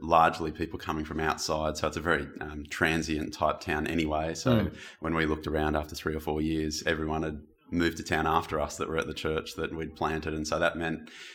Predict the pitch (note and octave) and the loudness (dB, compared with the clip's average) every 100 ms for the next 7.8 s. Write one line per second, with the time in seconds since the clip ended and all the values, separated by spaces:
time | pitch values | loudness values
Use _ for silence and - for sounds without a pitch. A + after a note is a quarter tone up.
0 | - F#2 E2 D#2 E2+ D#2+ D#2+ E2 E2 E2 | -6 2 2 2 2 2 2 4 4 2
1 | D#2+ D#2 D2+ E2 F#2 F2+ G2 A#2+ A#2+ E2 | -2 -4 -6 2 6 8 8 4 2 2
2 | D#2+ D#2+ D#2 D2+ D#2+ D#2 - D2+ - D#2 | 2 2 0 4 4 4 0 -2 0 -2
3 | D#2 D#2 D2 D2+ D2+ D#2 D2+ D2 D2 - | -2 -2 -2 -2 -2 -4 -4 -4 -4 -4
4 | D2 C#2+ C#2+ C#2+ - D2+ C#2+ B1 - D2 | -8 -6 -6 -6 -6 -6 -4 -6 -4 -4
5 | D2 D2+ D2+ D#2 D2+ D2 D2 D#2+ D#2 D#2 | -4 -8 -4 -4 -6 -6 -6 -4 -4 -4
6 | D2+ D#2 E2 D#2 D#2 D#2+ D#2 D2+ - - | -4 -4 -4 -4 -6 -4 -6 -8 -4 -2
7 | D#2 D2 D#2 D#2 D#2 D#2+ D#2 D#2 | -2 -4 -4 -4 -4 -4 -4 -8